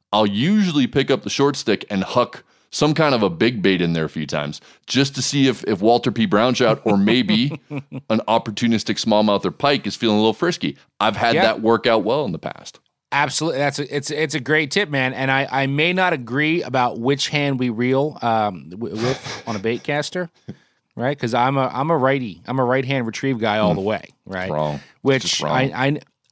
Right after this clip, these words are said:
Speaker 2: and I've been called out for it recently. People are like, "Why is your, your handle on the wrong side?" I'm like, "I didn't switch
Speaker 1: <laughs>
Speaker 2: hands yet when the photo was taken.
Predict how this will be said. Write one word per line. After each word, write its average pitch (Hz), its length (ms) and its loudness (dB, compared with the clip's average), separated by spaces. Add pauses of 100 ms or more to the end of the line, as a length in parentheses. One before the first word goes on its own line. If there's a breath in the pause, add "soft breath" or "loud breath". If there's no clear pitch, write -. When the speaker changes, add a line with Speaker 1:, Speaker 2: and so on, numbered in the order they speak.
(240)
Speaker 2:
and 156 140 2
I've 185 220 2
been 208 140 0
called 226 360 2
out 220 220 2
for 175 240 2
it 123 60 0
recently. 139 380 -2
People 147 240 -2
are - 20 2
like, 135 160 2
"Why 147 200 4
is 196 140 -4
your, 165 200 -4 (140)
your 123 220 -2
handle 160 380 0
on 117 80 0
the 117 80 -2
wrong 131 260 0
side?" 151 240 0
I'm 127 60 -2
like, 127 100 -4
"I 131 100 2
didn't 220 220 2
switch 190 360 2
Speaker 1:
<laughs> - 20 -12
Speaker 2:
hands 196 380 0
yet 123 280 0 (380 loud breath)
when 156 120 4
the 143 60 2
photo 196 400 4
was 131 160 -2
taken. 113 460 -4